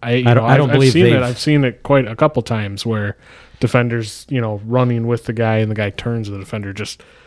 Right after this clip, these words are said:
Speaker 1: throws their hands up and doesn't, you know, turn
Speaker 2: Yeah.
Speaker 1: at all.
Speaker 2: Yeah.
Speaker 1: So I don't, you know.
Speaker 2: I think
Speaker 1: uh,
Speaker 2: they've gotten away from it, it. As long as there's no contact,
Speaker 1: Okay.
Speaker 2: you're okay. If you contact him
Speaker 1: Mm-hmm.
Speaker 2: and you haven't looked back at the ball,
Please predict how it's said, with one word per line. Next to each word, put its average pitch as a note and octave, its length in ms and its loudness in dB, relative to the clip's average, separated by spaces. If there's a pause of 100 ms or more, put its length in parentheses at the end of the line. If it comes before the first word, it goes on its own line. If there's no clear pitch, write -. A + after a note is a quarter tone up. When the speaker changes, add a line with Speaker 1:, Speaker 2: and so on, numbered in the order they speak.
(120)
Speaker 1:
throws C3+ 260 2
their A#2 100 -2
hands B2+ 320 0
up A2 180 -6
and G#2 180 -10
doesn't, A#2 400 -2 (300)
you B2 100 -4
know, G#2 220 -10 (220)
turn B2+ 160 0
Speaker 2:
Yeah. C3+ 260 4
Speaker 1:
at C3 80 2
all. D3+ 400 2
Speaker 2:
Yeah. F2+ 400 -2
Speaker 1:
So A2+ 200 2
I A2 180 0
don't, B2 220 -2
you B2 100 -4
know. G2 240 -10 (120)
Speaker 2:
I A2 100 4
think F3 200 2
Speaker 1:
uh, - 40 -2
Speaker 2:
they've D#3 180 2
gotten B2+ 280 2
away G#2 240 2
from - 160 -4
it, G2+ 200 -4
it. A2 300 -4
As G#2+ 240 0
long C3+ 300 6
as B2+ 160 4
there's G#2+ 240 4
no G2+ 180 4
contact, G#2+ 720 -2
Speaker 1:
Okay. G2 240 -10 (220)
Speaker 2:
you're A#2 240 6
okay. B2 480 2 (320)
If D#3+ 240 2
you E3+ 100 4
contact F3 680 -4
him C3 180 -8
Speaker 1:
Mm-hmm. A#2 320 -6 (480)
Speaker 2:
and G2+ 180 0
you G2+ 100 2
haven't B2 320 2
looked A2 220 -2
back G2 260 -2
at D2 120 -8
the F2 60 -8
ball, F#2 380 -4